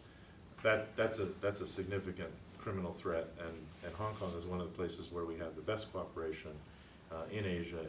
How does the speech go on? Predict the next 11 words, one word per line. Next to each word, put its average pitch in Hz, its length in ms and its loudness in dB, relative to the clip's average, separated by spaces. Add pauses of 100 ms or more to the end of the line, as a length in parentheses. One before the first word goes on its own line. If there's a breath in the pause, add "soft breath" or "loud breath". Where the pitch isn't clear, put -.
in 80 80 -6
trying 82 340 -4 (140)
to 76 200 -4 (220)
combat 80 380 -4
that - 240 -4
kind 80 120 -6 (100)
of, - 100 -2 (720 loud breath)
uh, - 40 -4 (380)
uh, 76 420 -4
of - 80 -2
activity. - 560 -2